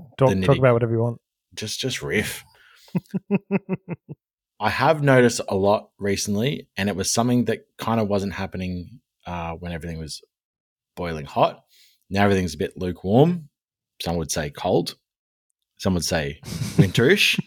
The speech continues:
Speaker 1: <laughs> Some would say dead.
Speaker 2: Uh, some would say dead. Uh,
Speaker 1: Mm.
Speaker 2: looking to go deader. Uh, the,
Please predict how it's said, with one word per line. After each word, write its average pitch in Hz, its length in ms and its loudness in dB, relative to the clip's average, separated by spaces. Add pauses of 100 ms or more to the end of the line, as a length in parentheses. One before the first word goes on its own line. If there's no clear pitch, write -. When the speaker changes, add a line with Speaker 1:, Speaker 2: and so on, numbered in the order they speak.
Speaker 1:
<laughs> - 1040 -18
Some - 180 2
would 120 100 2
say 110 140 2
dead. 104 400 -2 (240)
Speaker 2:
Uh, 110 60 -4 (180)
some 107 160 0
would 101 100 2
say 95 140 4
dead. 95 320 2 (720)
Uh, 92 380 -2
Speaker 1:
Mm. 170 300 -10
Speaker 2:
looking 120 340 2
to 101 60 2
go 98 140 4
deader. 107 480 0 (160)
Uh, 98 400 4
the, 110 480 2